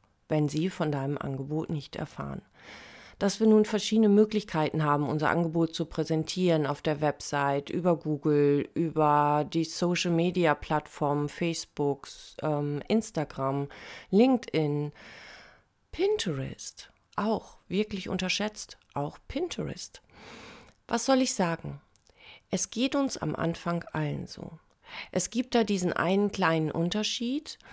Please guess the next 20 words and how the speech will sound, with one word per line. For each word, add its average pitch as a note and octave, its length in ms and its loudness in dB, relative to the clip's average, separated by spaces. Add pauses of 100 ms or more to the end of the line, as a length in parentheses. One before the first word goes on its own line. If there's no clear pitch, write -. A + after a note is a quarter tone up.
(140)
Will G3+ 180 8
ich G3 160 -2
zu F3+ 200 -2
früh A3+ 500 2
raus A3 560 4
mit A#3 160 4
meinem G3 280 2
Angebot, G3 600 0
stehe G3 300 0
noch G#3 200 0
gar F#3+ 200 0
nicht F#3+ 200 0
stabil, F3+ 540 -2
hab F3+ 220 0
noch F#3 140 2
nicht F#3 260 0
genug F3+ 260 0
Erfahrung, E3 640 -2
hab F3 200 -2
vielleicht E3 680 -2